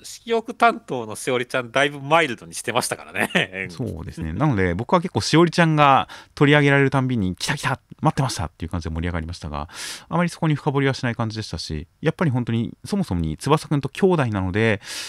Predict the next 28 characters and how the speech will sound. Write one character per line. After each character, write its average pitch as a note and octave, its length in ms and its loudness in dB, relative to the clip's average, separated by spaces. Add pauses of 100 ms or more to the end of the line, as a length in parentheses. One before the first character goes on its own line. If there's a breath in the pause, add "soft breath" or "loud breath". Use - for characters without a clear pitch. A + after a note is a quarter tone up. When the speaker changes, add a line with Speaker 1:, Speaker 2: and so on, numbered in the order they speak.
(180 loud breath)
Speaker 2:
恋 E3+ 280 4
愛 D#3 200 0
と D3+ 120 -4
か、 F#2 560 0
う F#2+ 60 -6
ん、 E2+ 200 -4
性 D3 220 0
欲 C#3 220 0
の B2 80 0
お B2 60 -2
話 C3+ 220 -2
に D3+ 80 0
は F2 40 -2
な E2+ 120 2
ら A#2 80 4
な G#2 40 0
か D#2+ 80 -10
っ - 40 -14
た - 80 -14
で - 20 -12
す - 80 -16
し - 80 -14
ね。 F#2 100 -10 (1000)
Speaker 1:
そ F3 100 -6
う - 40 -10
で - 80 -20
す - 120 -20
ね。 C3+ 320 -12